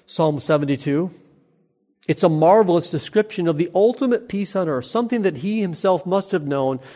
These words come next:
would go far beyond his own lifetime.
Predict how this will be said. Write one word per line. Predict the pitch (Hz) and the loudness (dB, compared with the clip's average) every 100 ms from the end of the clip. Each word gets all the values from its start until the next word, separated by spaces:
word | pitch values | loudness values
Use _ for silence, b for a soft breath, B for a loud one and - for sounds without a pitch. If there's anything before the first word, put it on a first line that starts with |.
| B 160 | B -6
would | 143 147 | -6 2
go | 147 | 2
far | 139 - 196 214 | 2 2 4 4
beyond | 196 175 160 147 131 | 4 2 4 2 0
his | 147 135 | -2 0
own | 143 131 | -2 0
lifetime. | 131 139 - 117 104 98 | -2 -4 -8 -10 -10 -12